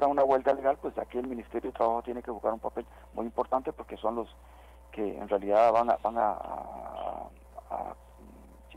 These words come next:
ponen toda la logística, si tiene que, tenemos que ir a un plebiscito y los trabajadores tienen que ir a las, a las urnas a votar, eh, sí o no. Entonces nosotros estamos, eh, tratando, pues, de, de, de, de, de, de llegar a este proceso para que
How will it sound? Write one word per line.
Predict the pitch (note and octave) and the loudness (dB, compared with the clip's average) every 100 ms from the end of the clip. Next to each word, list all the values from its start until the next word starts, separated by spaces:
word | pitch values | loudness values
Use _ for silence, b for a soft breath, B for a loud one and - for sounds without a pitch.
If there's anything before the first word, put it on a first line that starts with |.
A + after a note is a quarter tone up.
| - | -2
ponen | C#3+ D3 C#3 | 0 2 0
toda | C#3 C#3 | 4 6
la | C#3+ | 6
logística, | A#2+ D3 - A#2+ - F#2+ b b b b - - | 4 -2 -10 -8 -8 -8 b b b b -20 -20
si | - | -8
tiene | - B2 | -2 0
que, | C3 | -2
tenemos | B2 A#2+ C3 | -2 -2 -2
que | - | -4
ir | A#2+ | -2
a | |
un | B2 | -2
plebiscito | - A#2+ A#2 - D#3+ - - - | -2 -4 -4 -6 -8 -6 -8 -10
y | D2 - - - | -12 -18 -18 -16
los | A2+ | -8
trabajadores | A2+ A2+ G#2 A2 A#2+ | -2 2 2 2 -2
tienen | A#2 A#2+ | -8 -10
que | A#2 - - b b b b - | -10 -12 -14 b b b b -12
ir | A#2+ A#2+ | -4 2
a | A#2 | 4
las, | A2 A2+ - | 6 4 2
a | |
las | A2 G#2 | -6 -4
urnas | C3+ C#3 C3+ G#2+ | -4 -2 -4 -2
a | G#2 | -4
votar, | G#2 - A2 A#2+ | -4 2 4 4
eh, | G#2+ - - | 0 -8 -4
sí | D3 | 0
o | D3 A2+ | 0 2
no. | B2+ C#3+ b b b b | 2 2 b b b b
Entonces | - - C#3 D#3+ | -6 0 0 0
nosotros | C3 C3 D#3 | -2 -2 -2
estamos, | - C3 C3+ - - | 2 2 0 -10 -16
eh, | D2+ - | -16 -4
tratando, | - B2+ C#3+ C#3+ E3+ | 0 4 4 4 -2
pues, | A#2 G#2+ | -4 -6
de, | G#2 - - b b - - - | -8 -8 -18 b b -20 -20 -4
de, | A2+ G2+ - - - - - - - - - - - - - A#2 | -2 -2 -6 -14 -20 -20 -20 -20 -20 -20 -20 -20 -20 -20 -16 -12
de, | A2+ - A#2 A#2 | -12 -6 2 2
de, | A2+ A#2 | 2 -2
de, | A#2+ B2 | 2 0
de | A#2 A#2+ | 2 0
llegar | A#2+ C3 E3+ | 2 4 6
a | |
este | F3 E3 | 6 2
proceso | - C3+ A#2+ G#2+ | -6 -4 -4 -6
para | A2 G#2+ A2+ | -2 0 0
que | - G#2+ | -2 -12